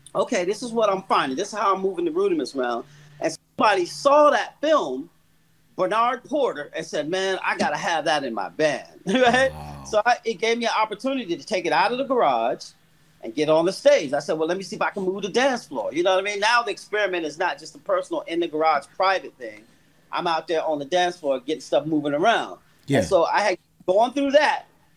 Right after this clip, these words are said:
Speaker 1: and then I had switched to the syntax when Bela called. And when Bela called, and we just had a conversation, I was just surprised that,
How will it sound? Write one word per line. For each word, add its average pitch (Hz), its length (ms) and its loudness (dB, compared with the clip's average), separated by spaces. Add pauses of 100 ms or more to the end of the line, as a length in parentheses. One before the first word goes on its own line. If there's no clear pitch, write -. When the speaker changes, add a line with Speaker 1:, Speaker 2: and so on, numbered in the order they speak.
Speaker 1:
and 156 100 -2
then 185 80 -2
I 180 100 -2
had 175 180 -2
switched 247 480 -6
to 240 100 -4
the 220 100 -4
syntax 262 600 2
when 143 160 0
Bela 180 400 2
called. - 400 -6 (840)
And 131 80 -2
when 139 140 0
Bela 180 260 4
called, 165 300 4
and 180 60 2
we 226 60 2
just 240 180 -4
had 226 140 2
a 196 60 4
conversation, 240 560 0
I 226 80 -2
was 214 140 -6
just 202 120 -10
surprised 233 540 0
that, 160 240 2